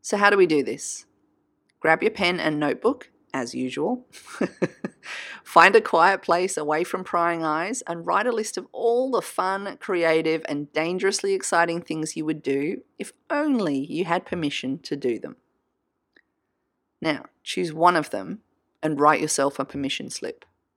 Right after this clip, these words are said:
Once you've written the permission slip, for bonus points,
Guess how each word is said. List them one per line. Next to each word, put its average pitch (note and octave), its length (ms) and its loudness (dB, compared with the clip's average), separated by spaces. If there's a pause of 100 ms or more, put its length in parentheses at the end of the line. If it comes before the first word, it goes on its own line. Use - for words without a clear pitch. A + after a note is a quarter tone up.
(580)
Once B3 220 0
you've D4 140 0
written G3+ 220 0
the G#3+ 80 0
permission D#3 440 -4
slip, - 360 -6 (400)
for - 160 0
bonus B3 360 2
points, - 480 -2